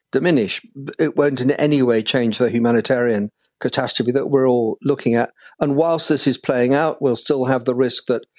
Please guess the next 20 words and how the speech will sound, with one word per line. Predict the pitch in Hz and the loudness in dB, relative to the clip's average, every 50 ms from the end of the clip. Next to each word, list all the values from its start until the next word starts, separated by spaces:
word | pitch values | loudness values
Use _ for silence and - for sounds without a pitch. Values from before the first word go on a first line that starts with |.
| _ _ _ _ _ _ _ - | _ _ _ _ _ _ _ -2
uh, | 131 123 120 - - | 0 0 0 0 0
Israel | - 156 131 - 156 135 | 0 0 2 2 2 2
may | 127 131 131 123 | 2 4 2 2
feel | 127 - 147 131 | 2 2 0 2
the | 117 127 | 2 2
need | 131 131 127 | 0 0 0
to | - 123 | -2 -4
turn | - - 139 131 127 | -2 0 0 0 0
to | - 127 | 0 0
Lebanese | 123 131 131 131 127 - 127 123 123 120 110 - | 2 2 2 0 0 -2 0 2 2 0 0 -2
Hezbollah | - 120 - - 135 131 131 127 | -4 -4 -2 -2 0 0 2 2
in | 120 117 | 2 2
the | 123 120 | 2 2
north | 120 131 127 120 - | 2 2 2 0 0
of | 131 - | -2 -2
Israel, | 123 123 - 143 127 127 | -2 0 2 2 2 2
and | 127 123 | 2 0
the | 120 | -2
conflict, | - - 139 135 - - 127 117 - _ _ _ - | -2 -4 -4 -4 -2 -4 -4 -4 -6 _ _ _ -6
conflict | - 135 135 127 - 113 101 - | -4 -4 -2 -2 -2 -4 -4 -6